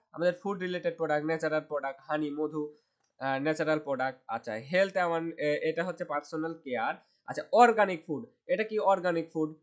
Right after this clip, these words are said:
দিলাম। এরপরে ন্যা-, আমরা চাচ্ছি যে ন্যাচারাল ফুডটা সিলেক্ট করতে, তাহলে অর্গানিক ফুড,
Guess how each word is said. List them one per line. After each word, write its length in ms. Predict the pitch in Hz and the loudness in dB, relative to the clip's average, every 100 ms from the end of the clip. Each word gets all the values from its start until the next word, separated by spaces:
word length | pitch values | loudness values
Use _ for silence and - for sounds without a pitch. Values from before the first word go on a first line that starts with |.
| _ 127 | _ _
দিলাম। 280 | 147 127 104 _ _ _ _ | -2 -2 -8 _ _ _ _
এরপরে 380 | 208 233 233 226 | 0 2 2 0
ন্যা-, 180 | 214 180 | 2 0
আমরা 200 | 170 185 | 0 -2
চাচ্ছি 280 | 185 170 180 | -2 -6 -8
যে 100 | 175 | -2
ন্যাচারাল 440 | 170 165 160 156 | -2 -2 -2 -2
ফুডটা 260 | 160 151 - | -6 -10 -10
সিলেক্ট 340 | - 131 127 | -12 -10 -10
করতে, 260 | - 98 _ 98 _ _ | -10 -20 _ _ _ _
তাহলে 260 | 147 170 180 | -2 0 0
অর্গানিক 480 | 165 170 160 160 160 | 0 0 2 -2 -4
ফুড, 240 | 175 180 | -6 -6